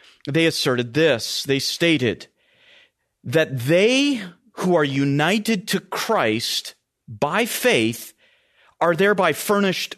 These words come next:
with abundant strength and succor sufficient to enable them to triumph over the seductions of Satan and the allurements of sin.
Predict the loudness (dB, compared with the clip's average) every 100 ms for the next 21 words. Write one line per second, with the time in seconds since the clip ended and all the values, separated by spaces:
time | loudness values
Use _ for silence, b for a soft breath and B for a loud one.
0 | -6 -2 0 0 2 2 0 -2 -4 -2
1 | 0 -2 -2 -4 -2 -2 -2 -2 -2 -4
2 | B B B -6 -4 0 0 0 -2 -4
3 | -2 2 2 2 2 2 0 -2 -2 -2
4 | 0 0 0 -4 -10 b b b b 0
5 | 0 -2 -2 0 0 0 -2 -2 -2 -2
6 | -2 0 -2 -2 -4 b b b b b
7 | -4 0 2 2 2 2 2 2 0 -2
8 | -4 -6 _ -6 -4 -2 0 0 0 -2